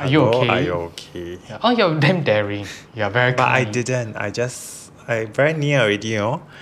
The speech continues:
Speaker 2: Then I,
Speaker 1: Okay.
Speaker 2: something tell me that don't touch. Then
Speaker 1: Oh.
Speaker 2: I don't touch. Then I go back.
Speaker 1: I'm
Speaker 2: I, I
Speaker 1: having
Speaker 2: go to the
Speaker 1: goosebump now.
Speaker 2: toilet.
Speaker 1: <laughs>
Speaker 2: I go to the toilet lah.
Speaker 1: Mm-hmm.
Speaker 2: So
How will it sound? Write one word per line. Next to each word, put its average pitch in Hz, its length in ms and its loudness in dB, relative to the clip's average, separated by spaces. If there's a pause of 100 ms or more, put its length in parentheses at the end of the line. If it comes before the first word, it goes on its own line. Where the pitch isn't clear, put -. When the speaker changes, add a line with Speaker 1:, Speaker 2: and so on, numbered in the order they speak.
(340)
Speaker 2:
Then 170 100 0
I, 160 180 2
Speaker 1:
Okay. 113 80 -6
Speaker 2:
something 135 460 0
tell 131 280 4
me 127 180 -2
that 107 240 4
don't 98 260 -4
touch. - 440 -6
Then 104 180 -4
Speaker 1:
Oh. 95 160 -2
Speaker 2:
I 87 160 -8
don't 90 220 -10
touch. - 280 -8
Then 104 140 -6
I 92 80 -6 (100)
go 90 180 -6
back. - 240 -12 (680)
Speaker 1:
I'm 110 120 2
Speaker 2:
I, 110 40 4
I - 60 4
Speaker 1:
having 135 120 6
Speaker 2:
go 151 120 8
to 151 100 4
the 107 160 4
Speaker 1:
goosebump 127 320 4
now. 120 80 0
Speaker 2:
toilet. 123 600 4
Speaker 1:
<laughs> - 20 -4
Speaker 2:
I 117 40 4
go 131 160 4
to 135 100 4 (120)
the - 80 -4
toilet 104 480 0
lah. 101 360 -4 (120)
Speaker 1:
Mm-hmm. 131 240 -4 (480)
Speaker 2:
So 143 720 2